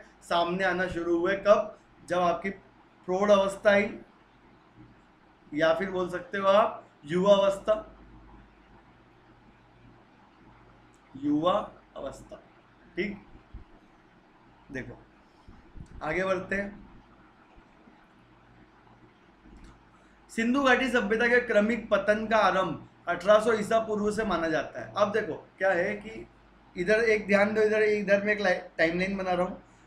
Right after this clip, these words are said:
देखो तीन हज़ार से छब्बीस सौ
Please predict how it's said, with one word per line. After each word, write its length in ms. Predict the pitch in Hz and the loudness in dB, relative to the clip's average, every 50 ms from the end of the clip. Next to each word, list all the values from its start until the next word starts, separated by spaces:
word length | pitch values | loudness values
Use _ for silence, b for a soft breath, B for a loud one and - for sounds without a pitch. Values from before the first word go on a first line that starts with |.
| b _ - | b _ -8
देखो 180 | 190 202 208 202 | -4 -4 -2 -4
तीन 280 | 208 - 202 208 208 | -4 -2 0 0 2
हज़ार 340 | 202 190 190 190 190 190 185 | 2 2 4 2 2 2 0
से 260 | 180 - - 196 202 214 214 - - - - _ _ _ _ - - - - - - _ _ _ - _ _ _ _ _ _ _ _ - - - _ _ - _ _ _ _ _ _ _ _ _ _ _ _ _ _ _ - | -4 -6 -4 -4 -4 -4 -4 -8 -18 -20 -20 _ _ _ _ -20 -20 -20 -20 -20 -20 _ _ _ -20 _ _ _ _ _ _ _ _ -20 -20 -20 _ _ -20 _ _ _ _ _ _ _ _ _ _ _ _ _ _ _ -6
छब्बीस 500 | - 160 151 151 160 185 190 190 - - - | -4 -4 -2 -2 -2 -4 -4 -6 -8 -4 -2
सौ 120 | 214 214 | 0 0